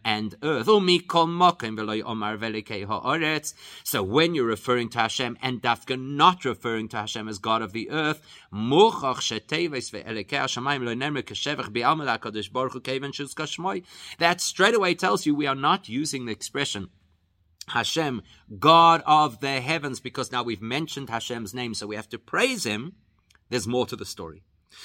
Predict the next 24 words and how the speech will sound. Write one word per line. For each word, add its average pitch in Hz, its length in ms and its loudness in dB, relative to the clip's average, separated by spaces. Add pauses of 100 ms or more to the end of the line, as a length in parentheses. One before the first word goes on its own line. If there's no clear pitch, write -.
(160)
Even 113 300 2 (2500)
though 117 100 -4
we 110 140 -4
see 196 240 -2
previously 120 400 -6
that 101 100 -6
Avraham 107 340 -6
Avinu 101 260 -10
does 135 300 0
exactly 98 440 -10
that, 120 160 -10
when 120 100 -10
he 104 60 -10
refers 107 340 -8
to 117 80 -4
Hashem, 117 300 -4 (320)
he 143 180 -2
adds 135 480 2 (280)
a, 123 120 2
a, 127 280 -4
an 120 160 -6
attribute 151 640 2
to - 200 -8
Hashem. 104 480 -2